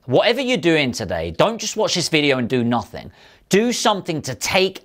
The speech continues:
action that's gonna change your financial future. You can't control that you didn't plant the tree ten years ago, but you can make a decision right now that makes twenty twenty-four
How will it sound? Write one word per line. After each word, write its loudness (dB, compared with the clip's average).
action -2
that's -4
gonna 0
change -2
your 4
financial -2
future. -8
You 2
can't 2
control 2
that -8
you 0
didn't 2
plant 2
the -4
tree 0
ten 0
years 4
ago, 2
but 0
you 2
can 0
make -4
a -8
decision 0
right 2
now 0
that -4
makes -2
twenty 2
twenty-four 0